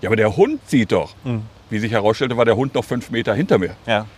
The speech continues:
Speaker 1: Also das war
Speaker 2: <laughs> Man kann die Folge ja noch hören. Alle Folgen sind online. Und man kann dann auch immer hören, wie zwischendurch einer ruft, „Abby!“
Speaker 1: Genau.
Speaker 2: <laughs>
Speaker 1: Ja, war sehr schön. Ich hatte zuerst auch überlegt, ob ich meinen Hund mitbringe, aber der ist ein bisschen anstrengender.
Speaker 2: Ja.
Speaker 1: Das ist ein Hütehund,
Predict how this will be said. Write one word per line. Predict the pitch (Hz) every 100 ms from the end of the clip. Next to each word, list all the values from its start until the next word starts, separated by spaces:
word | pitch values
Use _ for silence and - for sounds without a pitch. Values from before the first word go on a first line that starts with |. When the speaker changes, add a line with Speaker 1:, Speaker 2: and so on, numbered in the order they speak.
| -
Speaker 1:
Also | - - 156
das | 117
war | 170
Speaker 2:
<laughs> | 233 - - 339 - - - - - - 370 - -
Man | 165
kann | 294
die | 302
Folge | 214 202
ja | 170
noch | 135 131
hören. | 180
Alle | 226 170
Folgen | 170 156 147
sind | 127
online. | 98 127 175 202
Und | 143
man | 123
kann | 139
dann | 131 117
auch |
immer | 123 127
hören, | 127 123
wie | 117 113
zwischendurch | - 131 120 123
einer | 107
ruft, | 107 -
„Abby!“ | 320 370 359 339 - _ - - -
Speaker 1:
Genau. | - 233 196
Speaker 2:
<laughs> | 247 - 262 - 269 - 240 - -
Speaker 1:
Ja, | 139
war | 170
sehr | 156 196
schön. | - 196 110
Ich | 170 208 208 196
hatte | 214 226 170
zuerst | 160 165 -
auch | 190
überlegt, | 196 175 190
ob | 170
ich | 160
meinen | 139 147
Hund | 135 -
mitbringe, | 185 - 180 190 - -
aber | 120 123 165 180 202 208 - - - - - -
der | 110
ist | 104 -
ein |
bisschen | 123 -
anstrengender. | 117 131 - 143 147 117
Speaker 2:
Ja. | 107
Speaker 1:
Das | 127
ist | -
ein | 107
Hütehund, | 127 - 147 180 -